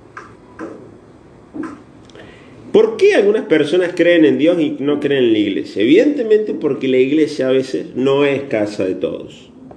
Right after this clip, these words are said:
Al contrario, parece ser más una, un grupo selecto de élite, de los famosos puros,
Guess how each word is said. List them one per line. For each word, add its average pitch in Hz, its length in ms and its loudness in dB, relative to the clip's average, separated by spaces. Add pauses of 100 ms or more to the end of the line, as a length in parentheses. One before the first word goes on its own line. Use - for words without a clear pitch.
(680)
Al - 80 -2
contrario, 120 400 2 (560)
parece 131 320 -2
ser 147 240 -2
más 151 140 2
una, 143 260 0
un 123 260 -4
grupo 156 320 2
selecto 143 920 0 (340)
de 101 160 2
élite, 160 360 0 (1600)
de 101 160 2
los 104 120 0
famosos 123 600 -2 (160)
puros, 156 600 2